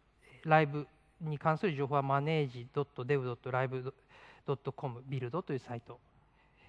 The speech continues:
えー、ツールキット、開発者ドキュメント等を用意させていただきました。またこちらのリンクちょっと見づらいかと思うんですけども、後日スライ-、セッションスライド等が公開される際に合わせてご確認いただきたいと思います。そして最後、アンケートにご協力ください。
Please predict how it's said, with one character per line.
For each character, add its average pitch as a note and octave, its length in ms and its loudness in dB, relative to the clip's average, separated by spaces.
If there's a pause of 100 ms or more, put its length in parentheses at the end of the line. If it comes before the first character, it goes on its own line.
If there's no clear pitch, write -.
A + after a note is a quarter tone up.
(140)
え C3 220 -6
ー、 - 200 -20
ツ E3 60 -4
ー D3+ 40 -2
ル C#3+ 100 -4
キ - 140 -12
ッ - 20 -20 (120)
ト、 C#3+ 120 -14 (260)
開 D#3 140 0
発 C#3 100 -4
者 D3+ 80 0
ド C#3 100 -2
キ - 80 -14
ュ C3+ 40 -8
メ A#2 60 -8
ン A2+ 80 -12
ト C3+ 100 -14
等 G3 100 -6
を E3 40 -4
用 C3 80 -6
意 - 20 -10
さ - 60 -18 (120)
せ - 80 -20
て C#3 80 -10
い - 40 -12
た - 80 -20
だ - 40 -20
き - 20 -16
ま - 20 -16
し - 60 -14
た。 - 60 -20 (360)
ま B3+ 80 4
た C#4 80 4
こ C4 80 4
ち C4 80 0
ら C4 80 8
の B3 80 6
リ A3+ 100 0
ン A#3 60 -4
ク A#3 80 -6
ち - 60 -8
ょ - 20 0
っ - 40 -2
と G3 80 -2
見 D#3 120 -2
づ F3+ 60 2
ら G#3 80 6
い - 20 -14
か F3 100 0
と C#3+ 120 -4
思 C#3 120 -2
う D3 40 -2
ん - 20 -2
で B2+ 100 0
す - 80 -10
け C#3+ 80 -2
ど C3+ 120 -2
も、 C#3 220 -2 (100)
後 A#3+ 100 2
日 G#3 240 -2
ス - 100 -6
ラ D#3 140 4
イ-、 C#3 60 -4
セ E3+ 80 2
ッ - 20 2
シ - 80 -4
ョ F#3 80 0
ン E3+ 40 -2
ス - 80 -8
ラ F#3+ 80 6
イ D3+ 40 4
ド C#3 80 0
等 C#3 140 -4
が C3 80 0
公 - 180 -4
開 C#3+ 140 2
さ D#3+ 100 0
れ D3 80 2
る C3+ 60 0
際 D#3+ 160 2
に C3+ 80 -2
合 C#3+ 40 4
わ E3+ 60 8
せ E3+ 140 -2
て C#3 60 -4
ご C3+ 120 -2
確 C#3+ 240 -4
認 C3+ 60 -4
い - 40 -8
た C3+ 80 -2
だ B2+ 140 0
き - 40 -12
た D#3 60 -2
い D3+ 60 -2
と - 80 -10
思 A#2 100 -8
い A2 40 -12
ま A2 120 -14
す。 - 160 -20 (1800)
そ - 80 -8
し - 40 -4
て - 60 -14
最 C#4+ 140 8
後、 D#3+ 240 0
ア F#3+ 60 2
ン G#3 60 2
ケ G3 80 6
ー - 20 2
ト D3+ 60 0
に C#3 80 -2
ご C#3 80 0
協 D3 100 -2
力 C3+ 120 -4
く D3 60 -2
だ C3 100 0
さ B2+ 100 -2
い。 A#2 80 -8